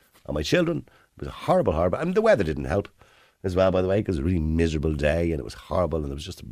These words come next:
really low mood. So I, that was just, and I, I, I just explained that experience, and somebody went and complained to the Broadcasting Authority. Now, thankfully, as I said, the B A I rejected the complaint because it was just a personal experience. I was explaining to him why I wouldn't want it.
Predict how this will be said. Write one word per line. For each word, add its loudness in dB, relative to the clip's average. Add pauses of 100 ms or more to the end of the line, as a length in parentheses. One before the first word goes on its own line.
really 0
low 4
mood. 0 (600)
So 2
I, -2 (220)
that 0
was -10
just, -6
and -6
I, 0
I, 2
I 2
just -4
explained 0
that 4
experience, 0 (280)
and -4
somebody 2
went 2
and -10
complained -2
to -6
the -6
Broadcasting -2
Authority. -10 (560)
Now, -2
thankfully, 2
as 2
I -6
said, 0
the 0
B 0
A 0
I 2
rejected 0
the -2
complaint -4
because -2
it -4
was -4
just -8
a -18
personal -2
experience. -2
I -4
was -6
explaining 0
to -6
him -2
why 2
I 2
wouldn't -2
want -2
it. -18